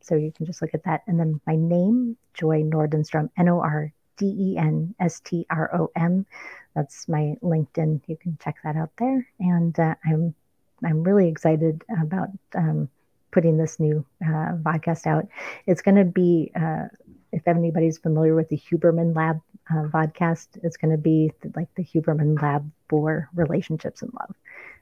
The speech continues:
Um, so it's gonna have tie-ins of as much, you know, science and as much, uh, personal references that I can of things that are really working. And again, I don't try to make people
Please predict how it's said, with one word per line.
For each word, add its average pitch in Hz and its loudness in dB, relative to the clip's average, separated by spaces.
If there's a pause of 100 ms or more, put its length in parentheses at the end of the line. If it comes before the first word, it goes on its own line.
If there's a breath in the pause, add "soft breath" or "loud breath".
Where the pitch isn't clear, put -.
(120)
Um, 147 -2
so 147 -2
it's 143 -4
gonna 147 0
have 143 -2 (200)
tie-ins 165 2
of 151 -4
as 147 -2
much, - -6 (140)
you 156 0
know, 151 -2
science 156 -2
and 151 -4
as - -2
much, - -4 (640 loud breath)
uh, 143 0 (180)
personal 156 0
references 156 0
that 151 -2
I 156 0
can 147 0
of 143 -4
things 147 -4
that 151 -4
are 156 -2
really 151 0
working. 156 -2 (240)
And 156 0
again, 151 0
I 170 -2
don't 160 -2
try 151 0
to 156 2
make 156 4 (200)
people - 0